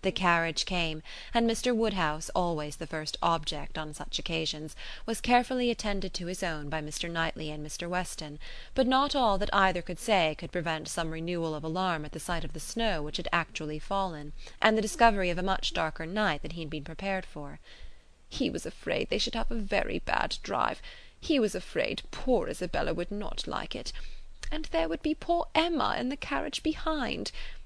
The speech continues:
He did not know what they had best do.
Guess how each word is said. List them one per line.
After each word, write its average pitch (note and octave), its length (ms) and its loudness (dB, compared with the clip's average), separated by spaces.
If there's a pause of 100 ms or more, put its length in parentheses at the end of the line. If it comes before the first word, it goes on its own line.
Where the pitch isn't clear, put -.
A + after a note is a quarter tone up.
(220)
He - 200 -4
did - 200 -8
not F3 440 -4
know - 160 -6
what - 160 -6
they - 100 -2
had - 180 -6
best - 440 -6
do. F#3 320 -2